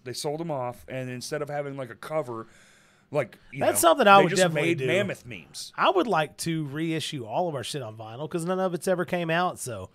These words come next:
Speaker 2: if anybody thinks they
Speaker 1: I
Speaker 2: would
Speaker 1: think
Speaker 2: actually want that, comment down below, and I
Speaker 1: I
Speaker 2: will
Speaker 1: think
Speaker 2: make it happen.
Speaker 1: There's a company that'll do it if you s-, it's like a pre-sale based system. So they'll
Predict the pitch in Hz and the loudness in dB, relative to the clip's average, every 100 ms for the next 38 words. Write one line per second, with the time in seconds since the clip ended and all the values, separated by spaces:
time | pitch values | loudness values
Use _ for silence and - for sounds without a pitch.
0 | _ _ _ 220 285 277 254 202 247 202 | _ _ _ 0 6 6 6 4 2 4
1 | 233 214 220 208 214 254 240 185 190 202 | 6 10 8 6 4 4 4 2 4 4
2 | 240 233 175 202 202 190 196 226 196 127 | 4 0 4 6 6 6 6 8 6 2
3 | 120 - - - 240 285 185 180 175 147 | -4 -16 -14 4 6 8 6 6 4 2
4 | 147 180 - 170 196 - 160 185 160 135 | 2 2 2 -4 -4 -8 -8 -8 -6 -6
5 | 120 113 139 127 123 117 - - _ _ | -8 -8 -8 -8 -10 -12 -14 -18 _ _
6 | _ _ _ - 131 143 127 - 156 - | _ _ _ -12 -8 -8 -8 -8 -8 -4
7 | 160 135 107 120 131 - - - - 117 | -4 -6 -6 -6 -6 -10 -12 -10 -8 -6
8 | - 147 147 - _ _ _ _ 151 127 | -8 -10 -12 -16 _ _ _ _ -4 -2
9 | 131 175 | 0 0